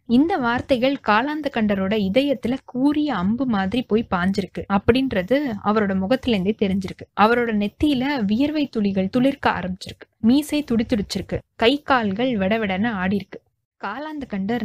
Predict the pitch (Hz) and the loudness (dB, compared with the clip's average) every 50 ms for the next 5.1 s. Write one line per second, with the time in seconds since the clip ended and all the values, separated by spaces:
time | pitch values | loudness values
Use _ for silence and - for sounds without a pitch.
0 | 190 196 208 214 - - 320 311 294 269 220 202 202 214 226 247 226 196 202 220 | 0 0 0 0 0 0 0 2 2 2 0 0 -2 -2 -2 -2 0 0 2 0
1 | 240 247 - 247 226 196 - 196 180 190 214 - - 208 - _ 247 247 240 - | 0 0 0 -2 -2 -2 -4 -4 -4 -4 -4 -6 -10 -12 -4 _ -2 -2 0 0
2 | 214 214 226 247 269 262 233 208 175 - 180 175 170 - _ - 254 254 240 208 | -2 0 0 0 0 -2 -2 -4 -2 -4 -6 -8 -8 -12 _ -2 0 0 0 -2
3 | - _ 185 196 226 269 277 254 208 202 240 269 - _ - 226 220 208 294 302 | -4 _ 2 2 4 4 2 0 -2 -4 -4 -6 -8 _ -2 -2 0 2 2 0
4 | 311 311 320 359 403 370 254 202 196 - 262 285 285 254 214 - - - 254 233 | 2 0 -2 -2 0 0 0 0 0 2 2 2 2 2 -2 -4 -2 -2 -2 0
5 | 214 226 | 0 -2